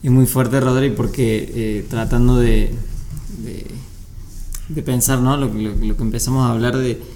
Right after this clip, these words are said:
de esta señal del, del sol y la luna, son como, eh, son, son parte, ¿no?, de, de señales de que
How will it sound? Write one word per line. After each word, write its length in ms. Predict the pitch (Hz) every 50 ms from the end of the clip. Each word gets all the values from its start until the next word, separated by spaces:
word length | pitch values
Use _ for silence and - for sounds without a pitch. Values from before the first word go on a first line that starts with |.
| - - - - - - - - - - - - - -
de 460 | - 113 113 104 76 64 - - - -
esta 200 | 120 - 135 123
señal 540 | - - 127 120 117 117 123 123 127 127
del, 380 | 123 123 120 117 117 113 123 120
del 160 | 117 113 110
sol 360 | - - - 127 123 127 127
y 60 | 120 117
la 140 | 113 117
luna, 500 | 113 120 127 127 123 123 135 165 175 - - - - - - - - - - - - - -
son 240 | - - - 120 110
como, 580 | 113 131 123 123 120 113 107 101 - 76 - - - - - - - - - - - - - - - -
eh, 240 | - - - - - 95
son, 360 | - - - - 113 107 110
son 200 | - 117 107 101
parte, 300 | 95 127 120 113 160 123
¿no?, 160 | 117 117 135
de, 140 | 131 117 110
de 200 | 110 - 123 110
señales 760 | - - - 127 120 117 123 127 135 135 147 170 165 - - - - - - - - - - - - -
de 240 | 117 107 120 120 -
que 540 | - 120 117 117 113 107 - - - -